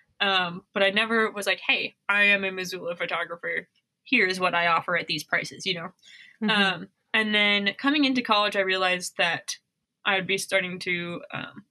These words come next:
Speaker 1: apply for jobs that were kind of involved in that and related to my field for the first time. And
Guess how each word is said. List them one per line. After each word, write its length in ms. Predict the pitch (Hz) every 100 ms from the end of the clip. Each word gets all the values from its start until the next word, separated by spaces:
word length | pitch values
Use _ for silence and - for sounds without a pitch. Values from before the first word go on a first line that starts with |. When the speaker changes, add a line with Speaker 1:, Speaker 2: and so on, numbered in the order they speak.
| -
Speaker 1:
apply 220 | 196 170
for 140 | - 180
jobs 420 | 170 151 196 -
that 180 | 220 -
were 200 | 220 220
kind 200 | 233 220
of 140 | 220 - 220
involved 400 | 214 214 208 220
in 120 | 214
that 260 | 214 214
and 120 | 202 190
related 380 | 196 196 196 208
to 120 | 202
my 200 | 196 196
field 540 | - 208 196 208 208 -
for 100 | -
the 60 | 220
first 220 | 233 233
time. 280 | 254 269 285 - - - _ _ -
And 400 | 214 196 190 190